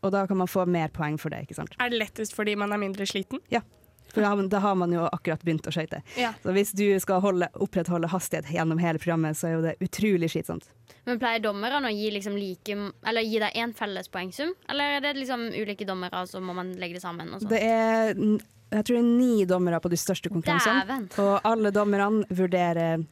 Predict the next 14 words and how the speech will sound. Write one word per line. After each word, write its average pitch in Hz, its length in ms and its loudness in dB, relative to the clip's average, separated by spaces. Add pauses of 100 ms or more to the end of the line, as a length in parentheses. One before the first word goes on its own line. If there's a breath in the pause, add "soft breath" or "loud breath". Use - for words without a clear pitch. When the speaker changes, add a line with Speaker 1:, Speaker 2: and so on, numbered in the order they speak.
(140)
Speaker 1:
eh, 160 320 0 (260)
gir 180 160 2
sin 190 140 0
Speaker 3:
Individuelt, 180 100 4
Speaker 1:
egen, 180 240 2 (160)
Speaker 3:
ja. 208 220 -8
Speaker 1:
ja, 202 120 0 (220)
gir 190 100 2
sin 170 80 -4
egen 180 180 2
poengsum, 196 380 0
og 196 100 0
så 196 420 0
blir 185 340 2